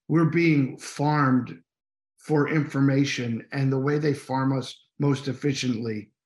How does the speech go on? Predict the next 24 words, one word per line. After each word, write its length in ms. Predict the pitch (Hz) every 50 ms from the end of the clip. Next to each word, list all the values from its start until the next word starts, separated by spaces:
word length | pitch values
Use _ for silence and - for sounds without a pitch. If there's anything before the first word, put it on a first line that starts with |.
| _ _ _ _ _
is 400 | - 143 131 123 110 - - -
to 400 | - - 135 131 123 117 - - -
divide 540 | 120 123 110 104 123 139 151 156 156 139 123
us 380 | 117 113 - - - - _ _ _ _ _
so 240 | - - - 135 131
that 180 | 127 123 104 127
we 120 | 123 117
say, 540 | 117 - - 135 127 127 123 120 107 - _ _ _ _ _ _ _ _ _ _ _ _ _ _ -
cl-, 220 | - - - 147
we 140 | 143 139 131
draw 280 | - 143 160 151 143 139
clear 320 | - - - 147 139 127
lines. 520 | 127 131 127 123 123 120 - - - - _ _ _ _ _ _
So 200 | - - 156 151
they 140 | 147 180 196
would 200 | 190 196 175 151
make 280 | 156 170 170 165 -
you 100 | - 160
think 400 | 127 - - 170 165 147 - -
fifty 240 | - 156 - - 147
percent 420 | 139 - 135 131 - 147 139 139 131
of 80 | 123
the 60 | 117
people 600 | 110 - - 147 160 160 - - 113 110 110 -